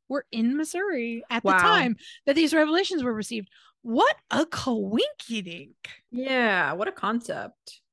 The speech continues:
Speaker 2: I will say, when I was a kid learning about the significance of Missouri,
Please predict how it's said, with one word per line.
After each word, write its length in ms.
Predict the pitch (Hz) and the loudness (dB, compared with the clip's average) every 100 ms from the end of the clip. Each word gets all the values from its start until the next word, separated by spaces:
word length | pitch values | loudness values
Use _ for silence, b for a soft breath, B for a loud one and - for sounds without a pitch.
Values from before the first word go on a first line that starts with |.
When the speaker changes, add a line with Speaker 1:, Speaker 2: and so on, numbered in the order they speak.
| _ | _
Speaker 2:
I 140 | 196 214 | 4 4
will 200 | 233 233 | 4 2
say, 240 | - 190 | 2 0
when 160 | 170 170 | 0 0
I 140 | 170 | 0
was 160 | 180 170 | 0 -4
a 40 | |
kid 380 | 170 170 160 143 - | -6 -6 -6 -8 -8
learning 400 | 190 180 175 170 | -4 -4 -4 -6
about 480 | 160 156 151 - | -4 -4 -4 -10
the 160 | 190 175 | -8 -6
significance 680 | - 170 160 - - 170 180 | -6 -6 -8 -8 -6 -4 -4
of 140 | 165 | -6
Missouri, 840 | 165 156 160 156 156 - 160 170 | -6 -6 -4 -4 -4 -6 -8 -12